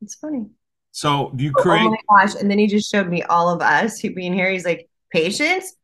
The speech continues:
Speaker 1: Have you seen you guys?" <laughs>
Speaker 2: <laughs> But
Speaker 1: Only
Speaker 2: so,
Speaker 1: a
Speaker 2: Bill, just describe, how do you do it? Do you create the ball and the tee and the club and the swing? And then how do you do the trajectory? And, you know,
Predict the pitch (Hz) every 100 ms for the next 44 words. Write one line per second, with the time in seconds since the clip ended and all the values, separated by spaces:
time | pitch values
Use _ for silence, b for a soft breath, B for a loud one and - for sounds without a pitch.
0 | _ 185 202 202 190 220 226 302 370 381
1 | 415 370 - - 247 B B B B -
2 | - - 135 _ 151 - B B B B
3 | B B B _ _ 175 247 214 160 226
4 | 220 208 - 262 254 254 - 247 220 190
5 | 180 214 226 226 165 220 180 123 135 160
6 | 151 139 180 180 185 170 131 151 160 180
7 | 202 220 220 135 120 117 - 208 196 196
8 | 196 202 185 127 127 120 113 98 - -
9 | - 180 180 180 175 160 - 120 113 110
10 | - 170 185 180 180 175 151 - 127 131
11 | 131 170 185 185 156 175 165 - 160 139
12 | 156 - 131 104 78 64 113 113 135 143
13 | 87 104